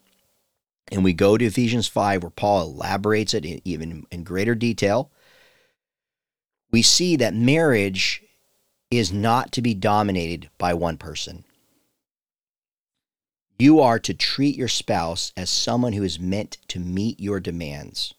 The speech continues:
Okay, that's not how we're to treat our spouse. If you're married, your spouse is not meant to meet your demands and desires.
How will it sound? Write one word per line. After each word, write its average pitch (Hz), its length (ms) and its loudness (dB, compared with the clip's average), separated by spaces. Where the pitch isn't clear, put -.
Okay, 90 200 -8
that's 87 220 -6
not 101 180 -4
how 110 140 -2
we're 113 100 0
to 107 60 -4
treat 110 160 -4
our 104 80 -2
spouse. - 480 -8
If 95 140 -4
you're 139 160 4
married, 107 600 0
your 104 220 -2
spouse 98 760 0
is 82 200 -8
not 98 680 -2
meant 110 640 -4
to - 100 -6
meet 104 460 0
your 107 200 0
demands 92 540 -2
and 87 80 -8
desires. 82 800 -6